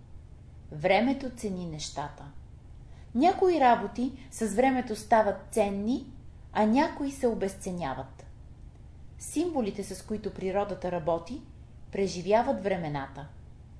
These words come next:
Тъй, щото изучавайте тия символи, за да се ползвате от силите, които са свързани с тях.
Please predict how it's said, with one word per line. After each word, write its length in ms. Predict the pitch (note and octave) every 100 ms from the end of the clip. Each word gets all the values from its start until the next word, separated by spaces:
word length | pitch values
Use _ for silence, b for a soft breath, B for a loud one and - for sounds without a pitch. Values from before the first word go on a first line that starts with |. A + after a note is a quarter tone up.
| - - - -
Тъй, 200 | - D#4+
щото 600 | D#4 - A3 G#3+ G#3+ G3+ A3 B B
изучавайте 720 | G#3 G#3+ A#3 D4+ E4 F#4 F4+
тия 200 | - B3+
символи, 600 | A#3+ - G3 E3+ F3+ G3 A#3 - B B B
за 140 | G#3
да 120 | G3+
се 200 | G#3+ A3
ползвате 500 | G#3+ G#3+ G#3 F#3+ G3+
от 140 | G3 -
силите, 580 | - G3+ F#3+ - D4+ - B B
които 260 | F#3+ F#3+ A#3+
са 160 | -
свързани 580 | - - G#3 D#3+ D3+ D#3
с 240 | - -
тях. 340 | - B2 B2+